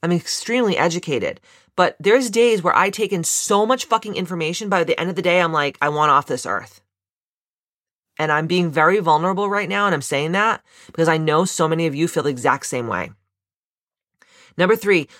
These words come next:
social media encourages narcissism. Narcissism. So when you're sitting around all day and you're waiting for likes and shares and comments on your posts, thi-, this energy can swallow you up like a tidal wave of stimulus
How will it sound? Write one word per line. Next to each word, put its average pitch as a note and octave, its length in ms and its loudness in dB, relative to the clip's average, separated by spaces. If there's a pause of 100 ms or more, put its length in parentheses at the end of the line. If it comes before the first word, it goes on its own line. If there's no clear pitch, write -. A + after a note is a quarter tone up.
social A3+ 400 2
media G3 400 4
encourages D3 600 0
narcissism. B2 1120 -2 (200)
Narcissism. B2 1000 -6 (960)
So F3+ 160 0
when F3 100 2
you're A3+ 100 4
sitting C#4+ 280 -2
around A3 240 4
all F#3 100 4
day E3 120 2
and D3 100 -2
you're D3+ 80 -4
waiting F3 240 4
for E3 160 -4
likes D#3 380 0
and D3 180 -6
shares D#3 400 2
and D3 200 -10
comments F3+ 600 2
on D3 160 -2
your C3 100 -4
posts, - 760 -4 (720)
thi-, G#3+ 380 -4
this G#3+ 420 2
energy G3 320 -2
can D#3 200 -4
swallow D3+ 420 4
you F3+ 240 0
up D3+ 200 0
like C#3+ 120 -6
a C3+ 80 -4
tidal F#3+ 480 2
wave A2+ 340 -2
of B2+ 120 -4
stimulus G3 640 0